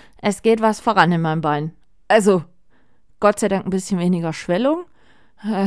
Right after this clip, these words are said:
ich bin grad, wie gesagt, dabei, Schmerzmittel abzusetzen. Ich hab jetzt aber diese Schilddrüsentabletten, hab ich noch gar nicht geholt in der Apotheke. Es gibt ja jetzt dieses neue E-Rezept.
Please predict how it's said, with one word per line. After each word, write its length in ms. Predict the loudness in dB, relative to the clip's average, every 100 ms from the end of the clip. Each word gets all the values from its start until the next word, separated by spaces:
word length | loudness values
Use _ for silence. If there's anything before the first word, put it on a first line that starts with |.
| -4
ich 140 | -6
bin 180 | -4 -2
grad, 240 | 0 -2 0
wie 120 | -4
gesagt, 360 | -2 -2 -4
dabei, 220 | -4 -2 -2
Schmerzmittel 480 | -4 -8 -6 -2
abzusetzen. 600 | -2 -2 -6 -4 -4 -6 -16 -18 -4
Ich 80 | -2
hab 100 | 0
jetzt 140 | 0
aber 180 | 0 0
diese 480 | 0 0 2 2 0
Schilddrüsentabletten, 1200 | 0 0 0 -4 -2 -4 -4 -6 -4 -2 -2 -4 -10 -2
hab 140 | -2
ich 100 | 0
noch 160 | -2 0
gar 160 | 2 2
nicht 220 | -2 -2
geholt 380 | -2 2 2 2
in 160 | 2 4
der 100 | 4
Apotheke. 680 | 2 -10 -4 -4 -4 -8 -10 -20 -20 -20
Es 120 | -12
gibt 180 | -10 -4
ja 60 | -4
jetzt 160 | -2
dieses 200 | -6 -4
neue 240 | -2 -2 -2
E-Rezept. 720 | -4 -8 -8 -6 -6 -6